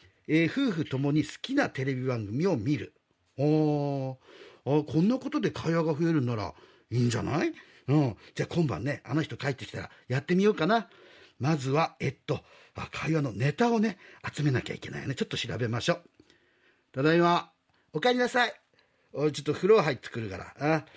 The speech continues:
あの、飯頼むな。はい、わかってます。ね。もう風呂、飯。ね。で、ご飯食べ終わったら寝るってもう分かってんの。ね。今日はね、ちゃんと会話してもらうからね。わかったぞ。あ、飯頼む。あの、ビールは？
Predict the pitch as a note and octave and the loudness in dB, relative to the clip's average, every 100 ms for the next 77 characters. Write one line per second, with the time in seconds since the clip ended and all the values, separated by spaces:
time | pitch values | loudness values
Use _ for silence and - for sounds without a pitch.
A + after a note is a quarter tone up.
0 | - E3 F3+ E3+ F#3+ B3 G#3+ F#3 F3 D#3 | -6 0 2 4 2 2 2 2 4 2
1 | E3 - _ - G#3 A#3 - _ - D#3+ | 0 -4 _ 0 4 4 0 _ -8 -6
2 | - C#3+ C#3+ - D3+ - _ _ C3+ F#3 | -2 -2 -2 -4 -8 -10 _ _ -4 -2
3 | F#3 - - - - - G2 F2+ F2 C3 | -2 -4 -16 -20 -16 -8 -6 -6 -8 -2
4 | D3 D#3+ - _ - C3 E3 E3+ _ _ | 0 0 -4 _ -6 -4 -4 -6 _ _
5 | - _ - F#3+ G3 - _ - - - | -20 _ 0 2 2 -2 _ -20 -20 -4
6 | E3+ D3+ D#3 C#3+ - G#2 A#2+ C3 - A2 | 0 2 2 0 -2 -4 -2 -2 -2 -4
7 | F2 - F#3+ A3+ - G2+ - E2+ E2+ F2 | -2 2 4 4 0 -14 -12 -14 -12 -10
8 | D#4 F#4+ G4 - A2 D#3 C#3 - - D#3 | -6 -6 -8 -4 -2 -2 -8 -12 -6 -4
9 | C#3+ - - C3+ A2+ A2 G#2+ - - B2+ | -4 -10 -6 -4 -2 -4 -8 -10 -8 -4
10 | C3 A2+ - C3 B2+ - B2 B2 B2 - | -4 -4 -2 0 0 0 0 0 0 -4
11 | - G#3+ D#4+ G3 - _ _ - - _ | -2 -2 -2 -6 -18 _ _ -20 -20 _
12 | C3+ F3+ F#3 E3+ F3 F3 - _ B2 D3 | 0 2 4 2 4 2 0 _ 0 0
13 | B2+ - D3+ D3+ E3 D#3+ D#3 D3+ A2+ - | 0 -4 0 0 2 2 2 2 0 -6
14 | - - - _ D#3 E3 C4 A#3+ F3+ E3+ | -20 -20 -20 _ -2 2 2 4 4 4
15 | F3 | 0